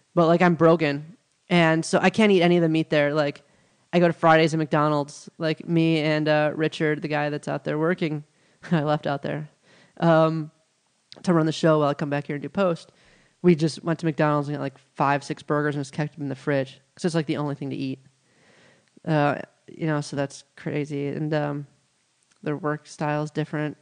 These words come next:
Everything's different. It's bizarre. It's super bizarre over there. But I also think it's a lot like America because, um, they're super proud of who they are. You know, I think Americans are really proud of who they are, and they're proud of their history.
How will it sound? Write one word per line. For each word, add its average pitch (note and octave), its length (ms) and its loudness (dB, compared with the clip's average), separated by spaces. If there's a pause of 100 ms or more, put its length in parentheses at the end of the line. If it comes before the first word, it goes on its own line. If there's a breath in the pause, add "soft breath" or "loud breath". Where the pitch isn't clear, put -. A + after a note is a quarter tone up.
Everything's B3 280 4
different. E3 440 0 (440)
It's G3+ 140 -4
bizarre. D3+ 500 2 (360)
It's - 100 -20
super A3 220 0
bizarre C#3 360 0
over C3+ 120 -4
there. C#3 180 -4 (720 soft breath)
But - 560 2 (160)
I E3+ 80 0
also F#3 160 0
think G#3 120 0
it's F#3 100 -2
a F#3 40 0
lot F3 120 2
like E3 160 -2
America D#3 380 -4
because, D3 560 -4
um, C#3+ 360 -4 (160)
they're E3+ 100 -2
super F#3 320 -2
proud D3+ 460 -2 (600)
of D#3 140 -6
who E3 140 -2
they D3 100 -4
are. C#3+ 180 -2 (320 soft breath)
You - 40 -8
know, D3+ 100 -2
I D3+ 60 0
think D3+ 180 -4
Americans D3 640 -2
are C#3 140 -2
really D#3 280 -2
proud D3 320 -2
of C#3 80 -10
who D#3+ 160 -2
they D3 140 -2
are, C#3+ 140 -2
and C#3+ 100 -6
they're D3 100 -4
proud D3 240 -4
of D3 60 -4
their D3 100 -4
history. D3+ 480 -4